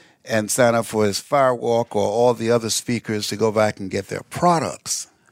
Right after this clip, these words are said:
I said, Wait a minute. Impact drives income and referrals.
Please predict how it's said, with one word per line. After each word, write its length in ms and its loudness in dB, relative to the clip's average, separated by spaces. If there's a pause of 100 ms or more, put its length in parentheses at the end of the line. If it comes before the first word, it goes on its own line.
(200)
I 120 -10
said, 240 -6
Wait 180 -2
a 60 2
minute. 340 -8 (520)
Impact 600 2
drives 600 2 (100)
income 760 2
and 160 -2
referrals. 840 -2